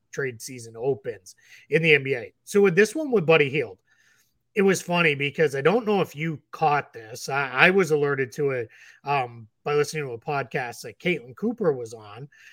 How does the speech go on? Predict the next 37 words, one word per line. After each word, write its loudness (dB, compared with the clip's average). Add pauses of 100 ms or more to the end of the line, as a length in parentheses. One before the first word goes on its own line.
(120)
um, 2
who -2
does 0 (100)
wonderful 0
work -6 (100)
covering 0
the -14
Pacers. -4
She's, -16 (100)
you -8
know, -4
does -12 (160)
an -14
incredible 0
job, -12 (420)
uh, -6
covering 0
them. -18 (360)
But 8
one 4
of 2
the 2
things 0
that 6
she, -8
she -8
said 0
was -6 (140)
Benedict 0
Mathurin -4
is -2
out 0
there 0
telling -8 (420)
everybody 2
in 0
interviews, 0